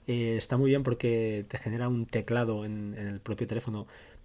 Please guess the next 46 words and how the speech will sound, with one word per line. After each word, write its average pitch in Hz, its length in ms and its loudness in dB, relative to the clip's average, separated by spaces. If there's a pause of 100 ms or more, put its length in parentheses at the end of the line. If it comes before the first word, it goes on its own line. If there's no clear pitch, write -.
(140)
un 123 100 -4
poquito 117 360 2
con, 110 380 -2
con 107 200 -4
unos 110 280 -2
add-ons, 123 280 2
con 110 140 -2
unos 110 160 0
botones 107 320 -2
especiales 110 540 -4
ya 113 120 0
para, 101 220 -4
pues, - 140 -12
por 107 100 -14
ejemplo, 101 240 -8
crear 95 340 -4
links, 120 460 0
crear 101 240 -4
listas, 113 460 -2
que 104 100 -8
es 98 100 -6
muy 107 140 -2
rápido. 113 420 -2
Con, 98 380 -8
con... 101 240 -8 (380)
Pero 110 100 -6
bueno, 113 140 0
a 107 40 0
veces 127 280 2
escribir 120 260 0
en 127 100 4
el 123 100 2
teléfono 120 340 2
en 110 60 -2
Markdown 117 420 0
cuesta 117 280 -4
más, 113 220 -2
porque - 220 -16
te, 104 180 -8
al 101 260 -4
ir 107 80 -2
a 113 40 -2
buscar 113 240 -6
los 110 160 -2
asteriscos, 131 680 2
los, 110 260 -4